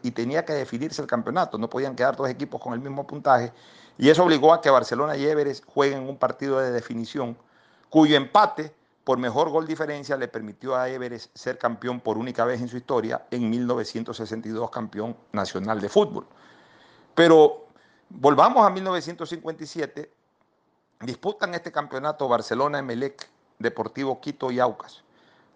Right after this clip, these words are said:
A Barcelona le toca enfrentarse con Deportivo Quito y a Emelec con Aucas. Barcelona pierde en Quito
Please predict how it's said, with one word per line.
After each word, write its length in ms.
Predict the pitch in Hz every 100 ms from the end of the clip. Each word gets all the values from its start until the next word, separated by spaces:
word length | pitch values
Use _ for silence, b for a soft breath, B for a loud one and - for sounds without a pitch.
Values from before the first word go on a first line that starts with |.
| -
A 80 | 123
Barcelona 500 | 123 123 135 175 180
le 140 | 165
toca 260 | - 180 165
enfrentarse 560 | 160 143 120 165 165
con 160 | - 135
Deportivo 540 | 123 - - 160 151
Quito 340 | - 185 - 165 _ _ _ -
y 80 |
a 20 | 113
Emelec 300 | 110 120 127
con 200 | 107 98
Aucas. 520 | - - - - _ b b b b -
Barcelona 560 | 120 117 123 151 -
pierde 440 | 156 226 302 294 170
en 120 | 131
Quito 420 | 147 170 - 117